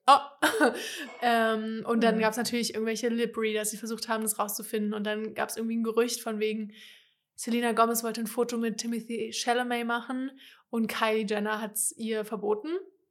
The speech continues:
Speaker 1: Ähm,
Speaker 2: Oh, gut. Drama.
Speaker 1: ja,
Speaker 2: Okay.
Speaker 1: aber keine Ahnung, am nächsten Tag wurde Timothy Chalamet von Paparazzis gefragt und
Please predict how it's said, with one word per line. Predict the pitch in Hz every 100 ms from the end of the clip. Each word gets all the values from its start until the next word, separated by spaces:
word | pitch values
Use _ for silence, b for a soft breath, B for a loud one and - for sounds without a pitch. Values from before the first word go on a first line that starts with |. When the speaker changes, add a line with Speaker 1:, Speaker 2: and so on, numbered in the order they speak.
| _ _ _ _ _ _ -
Speaker 1:
Ähm, | 226 220 220 214 214
Speaker 2:
Oh, | 214 180
gut. | - -
Drama. | - 175 185 285 180 180 - _
Speaker 1:
ja, | 233 233 220 226 277 285
Speaker 2:
Okay. | -
Speaker 1:
aber | 214 220 165
keine | 220 233 226
Ahnung, | 233 220
am | 214
nächsten | 220 226
Tag | 226 220
wurde | 233 220
Timothy | 226 214 214
Chalamet | 220 208 202 202
von | 208 202 214 208
Paparazzis | 220 214 220 220 208
gefragt | 220 - 208 208
und | 202 208 -